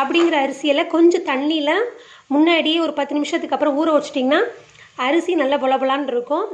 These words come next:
நல்லா சூப்பரா இருக்கும், உடையாது. பார்க்க பார்த்தீங்கன்னா நல்லா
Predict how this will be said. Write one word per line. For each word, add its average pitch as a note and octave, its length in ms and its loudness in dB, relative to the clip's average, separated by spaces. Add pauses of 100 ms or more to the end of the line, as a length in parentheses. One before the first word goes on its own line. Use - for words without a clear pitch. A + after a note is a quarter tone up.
(120)
நல்லா C#4 260 -4
சூப்பரா C#4+ 360 -6
இருக்கும், B3+ 220 -2
உடையாது. B3 500 0 (520)
பார்க்க D#4 380 -2
பார்த்தீங்கன்னா C#4 360 -4 (100)
நல்லா C4+ 220 0